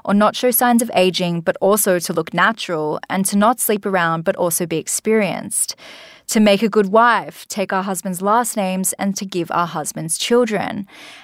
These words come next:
And obviously, that's not all. It's interesting because a lot of you have written in and told me how you feel a lot of pressure from friends and family for being single or childless or divorced, et cetera, et cetera,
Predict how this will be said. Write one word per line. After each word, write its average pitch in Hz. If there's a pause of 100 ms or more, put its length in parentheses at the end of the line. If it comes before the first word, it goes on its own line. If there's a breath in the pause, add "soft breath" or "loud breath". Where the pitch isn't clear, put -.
(140 loud breath)
And 220
obviously, 233
that's 165
not 165
all. 175 (540 soft breath)
It's 233
interesting 277
because 196
a 208
lot 196
of 240
you 262
have 226
written 202
in 175
and 185
told 190
me 208
how 190
you 190
feel 180
a 175
lot 175
of 214
pressure 208
from 196
friends 175
and 196
family 170
for 170
being 170
single 247
or 190
childless 220
or 190
divorced, 214
et 190
cetera, 208
et 196
cetera, 208